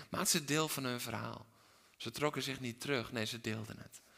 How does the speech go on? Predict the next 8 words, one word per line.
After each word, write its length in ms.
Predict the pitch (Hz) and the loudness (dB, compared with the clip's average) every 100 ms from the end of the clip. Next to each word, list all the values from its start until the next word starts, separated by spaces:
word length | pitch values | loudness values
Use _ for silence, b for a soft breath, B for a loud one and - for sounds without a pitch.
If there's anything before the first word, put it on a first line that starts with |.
| b b b b b b b b b b b b b _ _ - _ _ - | b b b b b b b b b b b b b _ _ -20 _ _ -4
En 120 | 123 | 6
wat 160 | 139 | 8
doen 140 | 147 151 | 8 10
wij 300 | 156 147 127 | 12 12 10
als 180 | 123 - | 6 4
we 280 | 127 120 117 | 4 4 4
teleurgesteld 640 | 135 147 160 - 110 98 | 6 8 8 6 4 6
zijn? 280 | - 95 92 | 4 2 -6